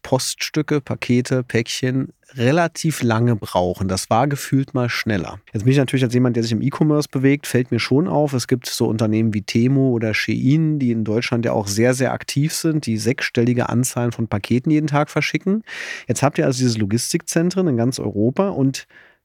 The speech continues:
die können ja sehr, sehr viele Pakete. Jetzt seid ihr aber nur ein Teil der Journey. Spätestens ab dem Moment, wo das in den Lastwagen übergeht, also zu D H L und Co., seid ihr auf den Dienstleister angewiesen.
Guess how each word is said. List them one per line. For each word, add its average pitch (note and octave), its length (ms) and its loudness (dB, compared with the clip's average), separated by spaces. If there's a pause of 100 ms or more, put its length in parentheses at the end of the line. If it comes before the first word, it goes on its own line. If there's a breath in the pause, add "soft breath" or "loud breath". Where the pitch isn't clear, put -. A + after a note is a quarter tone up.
(120)
die C3 80 4
können D3+ 280 4
ja E3+ 160 4
sehr, C3 220 4
sehr D#3 140 0
viele D#3 260 -2
Pakete. A#2 500 0
Jetzt F2+ 140 -4
seid G#2+ 200 -2
ihr C3+ 80 2
aber C3+ 120 2
nur C3 140 0
ein A2+ 140 -2
Teil A#3+ 260 0
der G#2+ 140 2
Journey. G2+ 440 0
Spätestens C3 480 -2
ab A2 160 -4
dem A#2+ 200 4
Moment, D#3 340 2
wo C3 60 4
das B2 140 0
in A#2+ 40 -2
den A2+ 120 2
Lastwagen A2+ 580 0
übergeht, G2 400 0
also F#2 160 -2
zu G#2 160 -4
D A2+ 160 2
H A2+ 60 2
L A2+ 120 0
und G#2 160 -2
Co., B2 240 2
seid D3+ 220 0
ihr D#3+ 120 2
auf E3 280 -6
den B2 280 2
Dienstleister G#2+ 680 -2
angewiesen. F2+ 600 -6